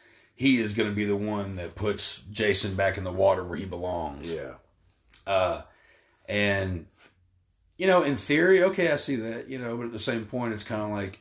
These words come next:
Speaker 1: I don't know, you, you brought him back. Maybe this might be, like, where, uh, how he's gonna die.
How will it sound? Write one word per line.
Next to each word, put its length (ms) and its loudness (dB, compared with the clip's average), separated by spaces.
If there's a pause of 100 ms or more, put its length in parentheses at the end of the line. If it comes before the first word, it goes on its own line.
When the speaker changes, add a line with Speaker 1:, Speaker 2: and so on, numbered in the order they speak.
(1300)
Speaker 1:
I 80 -2
don't 100 2
know, 320 0
you, 200 -10
you 140 -4
brought 220 6
him 120 -4
back. 380 -2
Maybe 260 0
this 180 -2
might 140 -2
be, 140 -2
like, 360 -8
where, 340 -4 (200)
uh, 240 -10
how 180 2
he's 120 0
gonna 160 -6
die. 420 -6